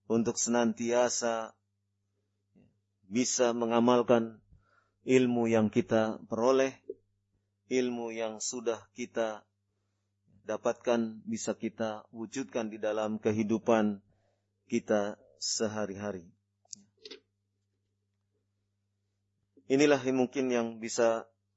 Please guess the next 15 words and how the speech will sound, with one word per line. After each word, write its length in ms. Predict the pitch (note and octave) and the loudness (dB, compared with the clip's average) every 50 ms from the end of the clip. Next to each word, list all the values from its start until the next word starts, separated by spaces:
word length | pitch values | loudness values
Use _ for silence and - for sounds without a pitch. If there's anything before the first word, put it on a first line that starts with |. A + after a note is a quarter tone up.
| _ _ _ _ _ _ _ _ _ | _ _ _ _ _ _ _ _ _
saya 240 | - - A#2 A2 | -4 -2 -2 0
sampaikan 800 | - - A2 G#2 F#2+ A2 G2+ G2 - A#2 B2+ C#3+ D3 - - - _ - | 0 0 0 0 2 0 0 0 0 0 0 0 -2 -8 -12 -16 _ -6
terkait 480 | - A#2 - - B2 A#2 A2+ A2+ - A2+ | -6 -4 -2 0 0 0 0 0 2 2
dengan 480 | A2+ A2 A2+ A#2 A#2 A2+ A2+ A2 G#2 G2+ - _ _ _ _ _ _ _ _ _ _ _ _ _ _ _ _ _ _ _ _ - - _ _ _ _ _ _ _ _ _ _ _ _ _ _ _ _ _ _ _ _ _ | 2 4 4 4 4 2 2 0 -6 -10 -14 _ _ _ _ _ _ _ _ _ _ _ _ _ _ _ _ _ _ _ _ -20 -20 _ _ _ _ _ _ _ _ _ _ _ _ _ _ _ _ _ _ _ _ _
pentingnya 580 | _ - C3+ C3 B2+ - - D3+ D3+ D3 C#3 C3 | _ 0 2 2 2 0 -2 -4 -2 -2 -2 -2
kita 300 | - C3+ B2+ G2+ B2 A#2+ | -2 -2 -4 -2 -2 -2
merekatkan 640 | A#2 A#2 A2 A2 - - - A#2 - - A#2 A2 G#2+ | -2 -2 -2 -4 -4 -4 -4 -4 -2 -2 -2 -2 -2
ukhuwah. 580 | - A2 - - - A#2 B2 B2 B2+ B2+ - - _ _ _ _ _ _ _ _ _ _ _ _ _ _ _ _ _ _ _ _ _ _ _ _ _ _ _ - | -4 -6 -6 0 2 4 4 4 2 0 -4 -10 _ _ _ _ _ _ _ _ _ _ _ _ _ _ _ _ _ _ _ _ _ _ _ _ _ _ _ -2
Tentu 240 | C3 C3 B2+ C#3 C3 | 0 0 2 2 4
saja 260 | - D3+ C#3+ C#3 C3 | 4 4 6 6 8
banyak 320 | A#2+ C3 C3+ C3+ C3+ B2+ | 8 8 8 8 6 4
unsur-unsur, 1000 | - E3+ D#3 D3 C#3 - - C3+ B2+ B2+ C3+ A#2+ A#2 G#2+ - B2+ C3+ C#3 C3 C#3 C3 | 4 4 4 4 4 4 4 4 6 4 4 2 0 2 6 6 8 8 6 4 4
banyak 360 | A#2 B2 A#2+ B2 B2 B2 A#2+ - _ _ _ _ | 6 8 8 8 8 6 4 0 _ _ _ _
perkara-perkara 800 | - B2 - - D3 C#3+ C#3+ C3 A2+ C3 B2+ - C3+ B2+ B2 B2 | 0 0 2 4 4 4 4 2 0 -2 -2 2 2 4 4 4
lainnya 560 | A#2+ A#2+ A#2+ A#2+ A#2 A#2 A#2+ B2 B2+ D3 D#3 | 4 4 4 2 2 2 2 2 2 0 0